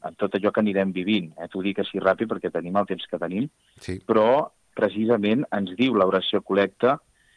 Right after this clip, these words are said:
Speaker 1: que la creació del món no fou pas més excel·lent que la immolació de Crist, que és la nostra Pasqua, la plenitud del temps. Després vindrà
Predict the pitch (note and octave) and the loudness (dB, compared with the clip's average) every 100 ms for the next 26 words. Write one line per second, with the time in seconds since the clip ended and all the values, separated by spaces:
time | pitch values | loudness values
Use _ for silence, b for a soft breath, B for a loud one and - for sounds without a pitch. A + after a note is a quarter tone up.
0 | _ - - A2+ A2+ A2 A2 - C#3+ B2 | _ -4 2 2 4 4 4 2 4 4
1 | A2+ A#2+ A#2 A2 D#3+ - A#2 D#3 - C#3+ | 4 4 4 2 0 0 2 2 2 2
2 | C3 A#2 G#2+ G#2+ - G2+ G#2 B2 B2 A2+ | 2 2 0 0 0 2 2 2 2 4
3 | A2+ A2 G#2 - A2+ G#2+ A2 A2 G#2+ G2 | 4 4 2 2 2 2 0 0 0 2
4 | G2+ G2 - G2 G2 - G#2+ F#2+ F2+ F2+ | 2 2 2 2 2 0 0 0 0 -8
5 | F#2+ G2+ F#2+ F2 G#2 G2 E2+ - b b | -6 -2 -2 -2 -2 -4 -6 -14 b b
6 | b b A2+ G#2+ D3 C#3 C3 B2 A2+ B2+ | b b 0 2 0 0 2 2 4 4
7 | E3+ | 2